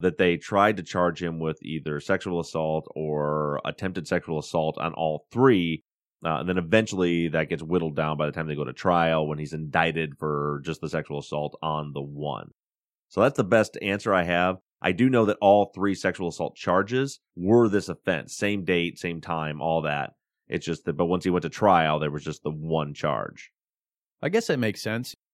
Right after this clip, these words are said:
Speaker 2: You know, what I was thinking was something like intent. Like he was attempting to rape all three, and there was evidence of that.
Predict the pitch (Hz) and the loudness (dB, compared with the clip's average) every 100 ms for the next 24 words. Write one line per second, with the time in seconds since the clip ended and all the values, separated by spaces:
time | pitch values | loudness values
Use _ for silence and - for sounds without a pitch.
0 | - 147 143 143 175 156 123 110 131 117 | -2 4 6 6 4 0 -2 -2 -2 0
1 | 110 101 98 - 135 98 - _ _ 120 | -2 -2 -4 -2 -2 -2 -10 _ _ 0
2 | 123 135 131 110 104 147 165 135 110 98 | 2 4 2 0 2 4 4 0 -2 -2
3 | 104 104 107 98 - 104 98 98 - - | 0 0 0 -2 -2 -4 -2 -4 -8 -8
4 | 107 104 104 101 101 131 131 110 101 95 | -6 -4 -2 -2 0 2 2 0 -2 -2
5 | 95 | -4